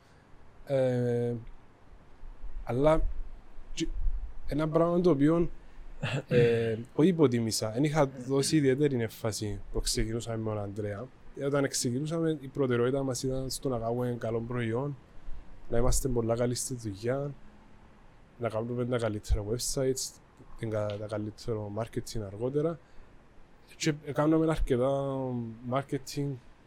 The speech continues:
και sales με τα δεδομένα τα δικά μας για να το χτίσουμε το κομμάτι. Αλλά στην πορεία διαπίστωσα ότι είναι ένα πράγμα να κάνεις ένα καλό website και ένα άλλο πράγμα να έχεις ένα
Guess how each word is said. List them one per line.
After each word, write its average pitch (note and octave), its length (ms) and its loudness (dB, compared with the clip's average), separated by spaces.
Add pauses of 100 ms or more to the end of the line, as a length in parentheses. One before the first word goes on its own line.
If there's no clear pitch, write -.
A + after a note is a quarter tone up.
(400)
και C#3 160 0 (280)
sales C3+ 340 2
με A#2+ 100 2
τα A2+ 100 4
δεδομένα A2 320 2
τα B2 100 2
δικά A2+ 220 0
μας C#3 240 -2
για C3+ 140 -2
να A#2 280 -2 (380)
το - 80 -4
χτίσουμε B2+ 460 -2
το G#2 80 -4
κομμάτι. G2 360 -8 (340)
Αλλά C3 180 2
στην F#3 240 0
πορεία D3 240 6
διαπίστωσα D3+ 580 2
ότι D3 280 4 (760)
είναι B2 140 2
ένα D#3+ 160 4
πράγμα D3+ 260 4
να A#2+ 140 0
κάνεις A2 420 -4
ένα A2+ 360 -4 (140)
καλό B2 360 -2
website B2 640 0 (220)
και - 100 -6
ένα C#3+ 80 0
άλλο D3+ 180 4
πράγμα C#3 340 4
να A#2 140 0
έχεις A2+ 280 -4
ένα A2 260 -4